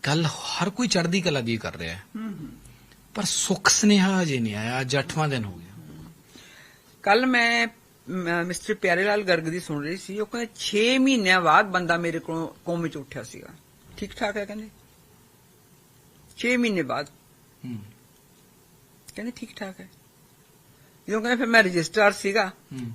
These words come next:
Speaker 2: ਫਿਰ ਉਹ ਆਪਣੇ ਬੱਚਿਆਂ ਨੂੰ ਲੈ ਕੇ ਆਇਆ ਸੀ ਐਡਮਿਸ਼ਨ ਲਈ।
Speaker 1: ਅੱਛਾ।
Speaker 2: Just imagine। ਸੋਚ ਸਕਦੇ ਹਾਂ। ਦੇਖੋ, ਅਰਦਾਸਾਂ 'ਚ ਕਿਹੜੀ ਤਾਕਤ ਨਹੀਂ ਹੈ।
Speaker 1: ਵੈਸੇ ਪੰਜਾਬੀ ਰੱਬ ਨਾਲ ਲੜਨਾ ਜਾਣਦੇ ਆ।
Speaker 2: ਬਿਲਕੁਲ, ਬਿਲਕੁਲ ਲੜਨਾ ਜਾਣਦੇ ਨੇ।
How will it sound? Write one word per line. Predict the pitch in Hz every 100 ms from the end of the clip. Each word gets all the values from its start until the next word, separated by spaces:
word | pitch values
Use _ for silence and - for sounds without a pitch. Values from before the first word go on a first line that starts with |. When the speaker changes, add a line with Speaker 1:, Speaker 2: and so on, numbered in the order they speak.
| -
Speaker 2:
ਫਿਰ | 220
ਉਹ |
ਆਪਣੇ | 220 233
ਬੱਚਿਆਂ | 190 - 208
ਨੂੰ | 208
ਲੈ | 196
ਕੇ | 196
ਆਇਆ | 175
ਸੀ | 165 160
ਐਡਮਿਸ਼ਨ | 160 151 151
ਲਈ। | 143 165 - - _ - _ - - _ - _ _ - _ _ -
Speaker 1:
ਅੱਛਾ। | 120 - 123 113 - - 143
Speaker 2:
Just | 170 - 165
imagine। | 147 147 165 185 _ _ - _ _ _ _ _ _ _ _ _ _ _ _ _ - -
ਸੋਚ | - 202 269
ਸਕਦੇ | 262 208 185
ਹਾਂ। | 196 - - - - - - _ _ -
ਦੇਖੋ, | 262 277 262 - _ _ - - - -
ਅਰਦਾਸਾਂ | 180 190 185 254 226
'ਚ | -
ਕਿਹੜੀ | 226 247
ਤਾਕਤ | 196 151 -
ਨਹੀਂ | 139 135
ਹੈ। | 143 - - _ _ _ _ _
Speaker 1:
ਵੈਸੇ | 127 147
ਪੰਜਾਬੀ | 147 143 127 143
ਰੱਬ | 139 127
ਨਾਲ | 139 139
ਲੜਨਾ | 131 127 135
ਜਾਣਦੇ | 123 117 113
ਆ। | 107
Speaker 2:
ਬਿਲਕੁਲ, | 170 220 233 - - - _ _ 160
ਬਿਲਕੁਲ | 185 - 160
ਲੜਨਾ | 131 127
ਜਾਣਦੇ | - - - -
ਨੇ। | -